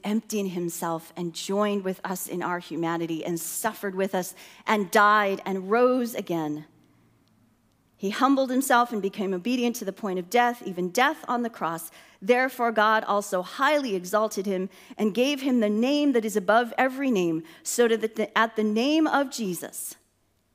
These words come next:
every knee should bend in heaven and on earth and under the earth, and every tongue confess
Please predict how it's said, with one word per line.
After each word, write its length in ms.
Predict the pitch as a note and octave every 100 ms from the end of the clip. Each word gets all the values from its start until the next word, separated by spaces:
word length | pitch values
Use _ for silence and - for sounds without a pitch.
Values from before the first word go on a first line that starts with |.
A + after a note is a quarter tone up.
| _ _ _ -
every 540 | B3+ C#4+ C4+ C#4+ D4
knee 340 | C4+ D#3+ C3+ - _ _ _
should 320 | - A#3+ B3
bend 380 | E3+ C#3 D3 - - _ _ _
in 140 | F3 D#3+
heaven 420 | - D4 C#4+ C#4+
and 160 | G#3 F3+
on 140 | F3
earth 360 | - C4+ - -
and 120 | D4 -
under 340 | D#4+ D#4+ A3+
the 180 | F3+ A#2+
earth, 240 | E3 E3 - -
and 240 | - - B3 -
every 500 | C4+ C4+ C4+ D4 D4
tongue 440 | - C4+ C#4+ C#4+
confess 840 | C#4 C4+ C#4+ - F#3 G3 - -